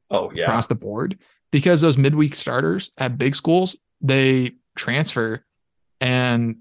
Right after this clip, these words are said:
Speaker 2: they go to small schools where their midweek starter in the past may have just been garbage, but now they have someone that's at least conscious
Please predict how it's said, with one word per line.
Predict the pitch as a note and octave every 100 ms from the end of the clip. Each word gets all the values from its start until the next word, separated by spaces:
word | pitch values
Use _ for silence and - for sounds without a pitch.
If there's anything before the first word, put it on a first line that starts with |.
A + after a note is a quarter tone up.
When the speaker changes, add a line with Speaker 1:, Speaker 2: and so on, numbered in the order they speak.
| -
Speaker 2:
they | B2+ A#2+ A#2
go | A#2+ B2
to | B2+ A#2+ A2 G2+
small | - E3 -
schools | - - - - _ _ _ _ -
where | C3+
their | C3+
midweek | C3 F#3 G#3
starter | E3 D#3+ C#3+ C#3+
in |
the | A#2+
past | B2+ E3+ D#3
may | C#3+ B2+
have | A#2
just | G#2+
been | C3+ G#2 - _ _ - C#3+
garbage, | A#2 D#3+ G2+ G2+ C3+ - _ _ -
but | C#3+
now | D3 F3
they | E3+
have | D#3
someone | C#3+ D3+ C#3
that's | G#2+ - -
at | C3+
least | E3 A#2+ -
conscious | - A#2+ B2+ - - -